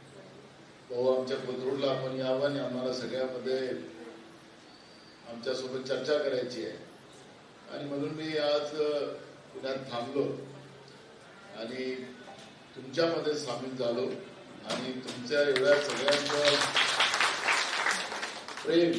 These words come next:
आता पुण्यासारख्या शहरामध्ये मोठ्या प्रमाणात ते माहीत नाही करत. मोठ्या प्रमाणात, अ,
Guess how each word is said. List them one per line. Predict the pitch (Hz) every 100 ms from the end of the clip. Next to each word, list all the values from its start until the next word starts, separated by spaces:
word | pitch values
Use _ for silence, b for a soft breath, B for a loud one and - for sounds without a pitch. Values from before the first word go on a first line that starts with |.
| - - - - - - - - - - - - 117
आता | 117 139 139 139 - - - - - - -
पुण्यासारख्या | 107 113 139 143 135 139
शहरामध्ये | 135 131 131 135 131 135 135 127 - - - - - - - - - - -
मोठ्या | 117 135
प्रमाणात | 139 143 143
ते | 143
माहीत | 127 123 123
नाही | 117
करत. | - - - - - - - - - - 214 220 - - - - - - - 147 147 - - - - - - - -
मोठ्या | 123 147 151
प्रमाणात, | 147 151 151 151 156 160
अ, | 160 - 147